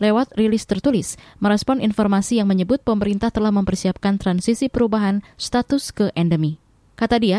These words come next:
evaluasi akan dilakukan beberapa minggu setelah arus balik rampung. Pemerintah tidak akan terburu-buru menurunkan status pandemi menjadi endemi, meski beberapa indikator menunjukkan perbaikan. Abraham menegaskan pemerintah juga telah menyiapkan antisipasi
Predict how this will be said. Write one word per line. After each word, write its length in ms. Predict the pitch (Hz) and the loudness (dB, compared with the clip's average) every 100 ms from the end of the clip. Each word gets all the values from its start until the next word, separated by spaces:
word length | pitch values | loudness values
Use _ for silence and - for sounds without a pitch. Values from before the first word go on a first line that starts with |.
| 233 | 0
evaluasi 480 | 226 208 208 - 208 | 0 2 2 0 0
akan 240 | 208 196 | 0 2
dilakukan 480 | 190 - 196 214 220 | 0 0 0 0 2
beberapa 400 | 196 180 185 185 | 2 2 0 0
minggu 320 | 180 185 214 | 0 0 0
setelah 320 | 208 190 185 - 180 | 0 -2 -2 0 0
arus 160 | 185 | -2
balik 400 | 170 170 175 - | -2 0 0 0
rampung. 400 | 185 214 185 120 - - - - | 0 0 -2 -4 -10 -20 -12 -2
Pemerintah 480 | 185 185 175 240 | 0 2 0 0
tidak 240 | 202 175 175 | 0 0 0
akan 160 | 180 | 0
terburu-buru 640 | 180 170 202 247 185 175 240 | 0 0 2 2 2 2 2
menurunkan 560 | 220 196 190 180 220 | 2 2 0 0 -2
status 480 | 233 - 190 240 - | -2 -2 -2 -2 -2
pandemi 480 | 202 190 185 185 202 | 0 0 2 2 2
menjadi 320 | 180 175 170 | 2 2 2
endemi, 400 | 175 170 165 277 - - - | 0 0 0 -2 -6 -16 -2
meski 320 | 208 - 247 | -2 0 0
beberapa 480 | 220 190 180 226 202 | 2 0 -2 -2 0
indikator 560 | 202 190 190 - 220 | 0 0 -2 0 0
menunjukkan 560 | 208 208 202 - 277 277 | 2 2 0 -2 -2 0
perbaikan. 720 | 226 185 175 160 165 147 160 _ - | 0 0 0 0 -2 -4 -8 _ -6
Abraham 480 | 208 214 220 247 233 | -2 0 0 0 0
menegaskan 480 | 214 240 - 196 170 | 0 -2 0 -2 0
pemerintah 480 | 190 190 190 220 | 0 0 0 0
juga 160 | 185 185 | 0 0
telah 240 | 185 190 | 0 0
menyiapkan 480 | 185 180 180 - 196 | 2 0 0 0 -2
antisipasi 800 | - 196 208 208 - 220 196 - | 0 -2 0 -2 -2 -2 -2 -6